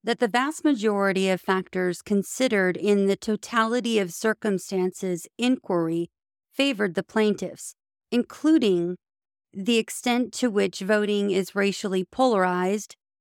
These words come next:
very, the extent to which members of the minority group have been elected to public office, rarely, and the history of voting rights discrimination in the state, significant.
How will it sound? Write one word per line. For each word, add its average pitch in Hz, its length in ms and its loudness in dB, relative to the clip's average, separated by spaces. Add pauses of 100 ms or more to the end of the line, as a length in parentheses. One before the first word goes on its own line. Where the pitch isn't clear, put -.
(260)
very, 185 600 0 (680)
the 226 180 4
extent 220 600 0
to 240 140 -2
which 202 420 0
members 247 540 4
of 185 260 0
the 208 80 0
minority 202 560 2
group 185 380 0
have 202 300 -2
been 196 160 2
elected 196 520 0
to 214 100 -2
public 180 520 -2
office, 214 680 -4 (680)
rarely, 196 720 0 (460)
and 208 600 4
the 208 140 0
history 208 680 0
of 208 180 0
voting 202 420 2
rights 190 400 2
discrimination 185 1040 2
in 185 220 2
the 180 80 4
state, - 600 -6 (580)
significant. - 960 -2